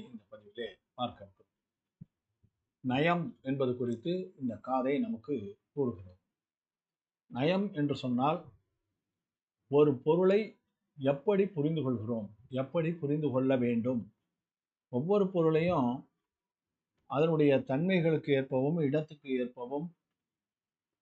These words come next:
இன்னும் பல வேறுபாடுகளை வைத்தும் அவற்றை சரியான முறையிலே புரிந்து கொள்ள வேண்டும். அதுதான் நயம். நயம் பிரமாணம் என்று ஏற்கனவே நம்ம பார்த்தோம். பிரமாண நயை அதிகம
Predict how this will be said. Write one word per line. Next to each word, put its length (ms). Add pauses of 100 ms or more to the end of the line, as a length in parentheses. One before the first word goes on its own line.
(1300)
இன்னும் 260
பல 380
வேறுபாடுகளை 760
வைத்தும் 480 (340)
அவற்றை 720
சரியான 540
முறையிலே 440
புரிந்து 360
கொள்ள 200
வேண்டும். 340 (260)
அதுதான் 540
நயம். 320 (1700)
நயம் 420
பிரமாணம் 640
என்று 280
ஏற்கனவே 400
நம்ம 260
பார்த்தோம். 400 (1300)
பிரமாண 600
நயை 360
அதிகம 640